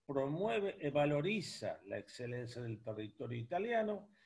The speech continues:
<clears throat> e fornisce <clears throat> alle imprese locali la competenza necessaria per operare in territorio italiano. La Cámara, solo per citati principali, eroga servizi tipo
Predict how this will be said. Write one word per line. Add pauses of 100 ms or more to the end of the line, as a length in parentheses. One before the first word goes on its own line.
(460)
<clears throat>
e
fornisce
<clears throat>
alle
imprese
locali (240)
la
competenza
necessaria
per
operare
in
territorio
italiano. (1600)
La
Cámara,
solo
per
citati
principali,
eroga
servizi
tipo